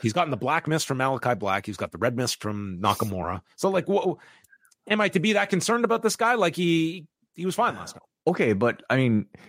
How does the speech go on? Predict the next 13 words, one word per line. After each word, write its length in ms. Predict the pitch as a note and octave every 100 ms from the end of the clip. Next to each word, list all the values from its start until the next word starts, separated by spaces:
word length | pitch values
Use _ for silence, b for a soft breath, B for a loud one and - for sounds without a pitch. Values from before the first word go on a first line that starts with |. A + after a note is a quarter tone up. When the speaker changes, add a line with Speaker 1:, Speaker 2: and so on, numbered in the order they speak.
| B
Speaker 2:
he's 320 | C#3+ D#3 C3+
okay 480 | C3 C3 C#3+ D3+ D3+
now, 520 | A2 A2+ G2+ F#2+ A#2+ _ _ _ -
but 160 | C#3
it 120 | C3 A#2
really, 400 | A#2+ D#3 C#3+ A#2
really 340 | A2+ B2+ G2+
stings, 600 | - - B2+ C#3 C3 -
John, 440 | F#2+ F2 G2 G#2 F#2+
okay? 540 | G2 A2 G#2 C#3 C#3+ -
And, 220 | G#2+ A2
and 240 | G#2+ G#2
you, 180 | A#2+